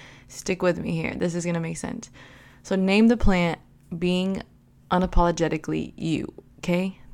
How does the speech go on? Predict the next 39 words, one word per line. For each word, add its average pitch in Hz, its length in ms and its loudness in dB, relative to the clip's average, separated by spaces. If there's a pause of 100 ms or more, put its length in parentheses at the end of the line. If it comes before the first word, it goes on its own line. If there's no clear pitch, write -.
The 170 180 0
soil 233 880 0 (520)
is 190 280 -2
all 202 180 2
of 226 80 -4
those 202 180 -2
questions 175 440 -6
that 165 100 -4
I 160 80 -2
listed, - 460 -6
like, - 220 -10 (240)
what 165 240 -10
makes 170 240 -10
you 196 80 -6
happy, 180 640 -8 (600)
all 175 160 0
of 202 80 -2
those 196 220 -4
factors, 160 480 -6
the 170 100 -8
people 202 340 -8
that 190 100 -4
you 196 80 -4
surround 190 300 -6
yourself 180 400 -8
with, - 300 -10 (240)
what 180 360 0 (180)
is 175 180 -2
your 165 120 -4
circumstances, 190 1120 -2 (240)
what 175 340 -2
you 165 100 -4
surround 165 380 -2
yourself 175 380 -4
with. 165 260 -2 (320)
And 185 160 -4
then 180 100 0
once 180 260 0
that - 280 -2